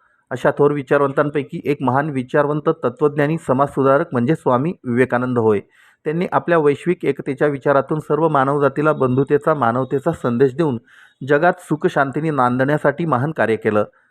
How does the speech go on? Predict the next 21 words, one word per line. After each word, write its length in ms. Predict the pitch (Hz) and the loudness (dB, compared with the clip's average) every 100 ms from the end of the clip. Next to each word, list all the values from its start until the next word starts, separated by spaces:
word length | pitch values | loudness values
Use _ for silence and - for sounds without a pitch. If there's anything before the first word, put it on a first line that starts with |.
| _ _ _ - | _ _ _ -6
त्यांनी 240 | 143 175 | -2 -2
आपल्या 300 | - - 170 | -2 0 0
विचार 320 | 143 131 156 | 0 0 0
व 120 | 160 165 | 2 2
कार्यातून 420 | 139 143 - 151 | 2 0 -2 0
देशाला 340 | 143 139 147 | 0 2 2
घडविण्यासाठी 640 | 143 123 139 147 139 135 | 2 2 0 0 0 -2
युवकांना 520 | 170 156 135 143 147 151 | -2 2 2 2 0 0
दिलेली 320 | 135 139 143 | 0 0 0
प्रेरणा 440 | - 127 131 151 - | -2 -2 0 -2 -2
अद्वितीय 520 | 127 127 127 127 165 156 | -2 0 -2 -2 0 2
आहे. 360 | 117 98 101 - _ _ _ _ _ | 2 0 -2 -4 _ _ _ _ _
म्हणूनच 300 | 147 160 185 | -4 -2 -2
ते 200 | - 196 190 | 0 0 2
युवकांचं 460 | 143 143 147 165 | -2 0 0 0
प्रेरणास्थान 680 | 170 131 123 147 151 147 170 | -2 0 0 0 -2 -2 -4
ठरतात. 400 | 185 113 - 101 - _ _ _ - | -2 -4 0 -2 -2 _ _ _ -12
शिक्षणातून 500 | 170 185 170 165 185 | -4 0 0 0 -2
सर्वांगीण 460 | 160 147 147 165 | 0 2 0 -2
विकास 320 | 156 - 170 - | -4 -4 -2 0
साधणारे 400 | 127 139 156 | 0 2 2